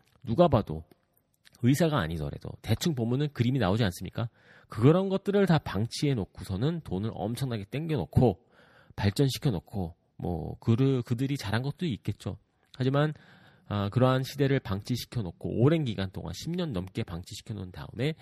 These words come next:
아, 뽑아낼 건 다 뽑아내고, 그리고 지금에 와서 알렉스 로드리게즈에게, 알렉스 로드리게즈, 알렉스 로드리게즈만 완전히 나쁜 놈을 만들어 놓는 것 또한 저는 일관성이 없다고 봅니다.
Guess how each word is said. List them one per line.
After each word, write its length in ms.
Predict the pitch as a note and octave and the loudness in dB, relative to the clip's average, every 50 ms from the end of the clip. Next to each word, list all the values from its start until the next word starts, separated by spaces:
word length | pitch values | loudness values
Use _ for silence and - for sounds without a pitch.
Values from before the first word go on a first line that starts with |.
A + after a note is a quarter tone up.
| - - - - - - - - - _ _ _ | -16 -20 -20 -20 -20 -20 -20 -20 -20 _ _ _
아, 160 | - E2+ F2 - | -8 -8 -2 0
뽑아낼 280 | - E3 F#3+ F#3+ D3 A2+ | 6 6 6 6 6 4
건 120 | - B2 | 0 -2
다 200 | - - - - | -2 -2 -6 -4
뽑아내고, 540 | - - C3 B2+ B2 G2 D#2+ E2 F2 A2+ A#2+ | -2 -2 0 2 2 0 0 -2 -4 -6 -6
그리고 220 | - - G2 F#2+ G2 | -6 -6 -4 -4 -4
지금에 340 | - - G#2 F2+ G#2+ G#2+ G2+ | -6 -6 -6 -4 -2 -2 -2
와서 220 | F2 D#2+ F2 G2 | -2 -4 -6 -6
알렉스 380 | E2 E2+ F2 E2+ - - - F#2+ | -6 -4 -6 -6 -8 -8 -8 -8
로드리게즈에게, 1000 | F2+ F2+ E2+ F#2 E2+ - F2+ E2 D#2 D#2+ E2 D#2+ D#2+ - - A#2 B2 C3 C3 B2 - - - _ _ _ _ _ _ _ _ | -6 -6 -6 -6 -6 -4 -6 -6 -6 -8 -10 -10 -8 -6 -4 -4 -2 -2 -4 -6 -10 -14 -20 _ _ _ _ _ _ _ _
알렉스 320 | - F#2 F#2+ G2 - - G#2 | -2 0 0 0 0 0 0
로드리게즈, 480 | F2+ F2 - F2+ F2 - D#2 D#2 D2+ - - - A1+ - _ _ _ _ _ _ _ _ | 0 0 -2 -4 -6 -4 -6 -6 -6 -10 -16 -20 -20 -20 _ _ _ _ _ _ _ _
알렉스 420 | - F#2+ G#2 C3 C#3+ D3 - - A2 | 0 2 4 4 4 2 -2 -4 -4
로드리게즈만 800 | G#2+ G#2 G#2 A2+ A2 G#2+ G#2+ G2 - - F#2+ G#2 C3 E3+ F#3+ F#3+ - _ _ _ _ _ _ _ - | -4 -2 -2 -4 -6 -4 -6 -6 -4 2 6 6 6 6 6 0 -6 _ _ _ _ _ _ _ -18
완전히 320 | - - D#3+ E3+ G#3 F3+ C#3 | -14 -8 -4 -2 0 0 -2
나쁜 280 | - - - - A2+ | -2 -4 -4 -2 -2
놈을 180 | G#2+ G2 F#2+ F2+ | 0 -2 -4 -4
만들어 320 | E2 D#2+ E2 E2+ F2+ D#2 | -6 -6 -6 -6 -6 -6
놓는 280 | D2+ C#2+ C#2+ C#2+ C#2+ - | -8 -10 -10 -10 -12 -12
것 120 | - - - _ | -12 -14 -6 _
또한 300 | F2 F2+ A2+ B2 B2+ B2 | 2 2 4 2 2 -2
저는 220 | G2 E2+ F#2+ G2 G2 - _ _ | -6 -8 -10 -10 -12 -16 _ _
일관성이 480 | - F#2 F#2 F2 F#2 F2+ - - G#2 G#2+ - | -10 -8 -6 -6 -6 -8 -10 -12 -14 -14 -14
없다고 320 | - - _ - F2 F#2 F#2+ | -18 -16 _ -10 -10 -10 -10
봅니다. 360 | - - - - - - | -14 -16 -16 -18 -18 -18